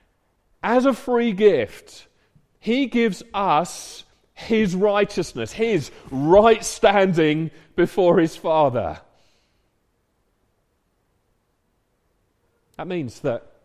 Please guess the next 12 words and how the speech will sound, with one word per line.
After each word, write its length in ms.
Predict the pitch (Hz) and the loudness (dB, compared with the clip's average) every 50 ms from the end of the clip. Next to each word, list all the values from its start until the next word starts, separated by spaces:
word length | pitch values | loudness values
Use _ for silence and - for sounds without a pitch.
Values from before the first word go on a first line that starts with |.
| _ _ _ _ _ _ _ _ _ _ _ _ _ _ _ _ _ _ _ _ _ _ _ _ _ _ | _ _ _ _ _ _ _ _ _ _ _ _ _ _ _ _ _ _ _ _ _ _ _ _ _ _
if 160 | - 175 - - | -12 -10 -8 -8
we're 100 | 226 226 | -8 -6
believers 1000 | - 220 202 190 165 147 135 120 95 - 87 80 80 - - - - - - _ _ _ _ _ _ _ _ _ _ - | -4 -4 -4 -2 -2 -2 -2 -4 -6 -10 -16 -18 -18 -20 -20 -20 -20 -20 -20 _ _ _ _ _ _ _ _ _ _ -14
here 160 | 147 131 135 | -12 -10 -8
today, 480 | 139 127 117 107 90 87 85 90 120 - _ _ _ _ _ _ _ _ _ _ _ _ _ _ _ _ _ _ _ _ _ _ | -8 -8 -8 -8 -8 -8 -12 -16 -20 -20 _ _ _ _ _ _ _ _ _ _ _ _ _ _ _ _ _ _ _ _ _ _
through 500 | _ _ - - - - 214 233 262 269 | _ _ -20 -18 -12 -10 -8 -6 -6 -8
faith, 880 | - - - - 165 110 87 82 85 - - - - - - - - _ _ _ _ _ _ _ _ _ _ _ _ _ _ _ _ _ _ _ - | -10 -10 -8 -6 -4 -4 -4 -6 -8 -12 -16 -20 -20 -20 -20 -20 -20 _ _ _ _ _ _ _ _ _ _ _ _ _ _ _ _ _ _ _ -8
you 220 | - 143 170 208 | -2 0 2 2
and 120 | 233 226 | 2 2
I 200 | 202 160 143 135 | 2 0 0 0
now 320 | 131 143 156 151 151 151 151 | 0 -2 -4 -4 -4 -4 -6
possess 840 | 143 - - - 165 151 143 165 175 156 117 110 - - - - | -6 -8 -14 -10 -8 -6 -4 -4 -4 -4 -4 -6 -10 -14 -18 -20